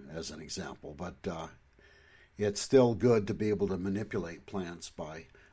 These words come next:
applying fertilizer when they need it and when. Another thing that you can look at too, I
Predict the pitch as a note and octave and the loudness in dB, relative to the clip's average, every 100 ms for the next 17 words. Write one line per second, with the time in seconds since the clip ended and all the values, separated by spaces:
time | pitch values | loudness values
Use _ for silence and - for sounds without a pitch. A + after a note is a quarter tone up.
0 | - G2+ - G#2+ G2 F2+ G#2+ G2 F2+ F2+ | -12 4 8 8 6 2 2 2 2 -2
1 | - G2 F#2+ G#2+ G#2 F#2 F2+ D#2+ F2 - | 0 2 2 2 0 -2 -4 -8 -8 -10
2 | F#2 D#2+ - - - - - F#3 G3+ B2+ | -12 -12 -14 -14 -12 -6 4 8 8 10
3 | C3+ B2 A2 - A2+ G2+ G#2+ C3 A2 F2 | 10 8 4 2 4 4 4 4 4 2
4 | D#2 - A#2 F2+ D#2+ E2+ F#2 | 0 2 4 4 0 -4 -4